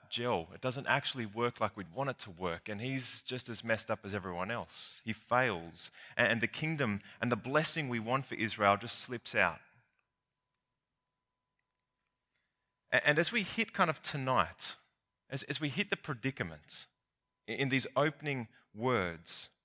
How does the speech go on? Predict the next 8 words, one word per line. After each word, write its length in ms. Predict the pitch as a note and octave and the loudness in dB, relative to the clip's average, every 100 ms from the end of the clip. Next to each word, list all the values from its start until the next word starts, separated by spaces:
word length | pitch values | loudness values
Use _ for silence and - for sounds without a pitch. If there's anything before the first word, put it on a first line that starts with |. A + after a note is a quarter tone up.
| _ _ _ _ _ - | _ _ _ _ _ -10
we, 140 | D3 | -4
we 120 | D3+ D#3 | -2 2
don't 280 | G3 G#3+ - C#3 | 4 2 0 2
read 380 | D#3 F#3 F#3+ - B2 | 4 6 4 2 4
of 200 | A#2+ - - - | 2 0 -16 -16
flourishing, 600 | - B2+ C#3+ D#3 A#2 G#2 | 0 4 6 4 2 0
we 120 | A#2 | -2
read 420 | A2+ C#3 D3 C#3+ | -2 -2 -2 -4